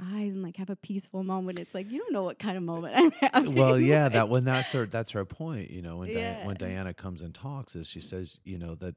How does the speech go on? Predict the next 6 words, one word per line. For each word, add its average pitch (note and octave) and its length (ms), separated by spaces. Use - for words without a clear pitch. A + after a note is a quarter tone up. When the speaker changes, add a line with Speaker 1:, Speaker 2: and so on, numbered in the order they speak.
Speaker 2:
the, E2+ 280
that F2+ 500
any A#2+ 220
kind G#2+ 320
of, F2+ 180
like, F2+ 340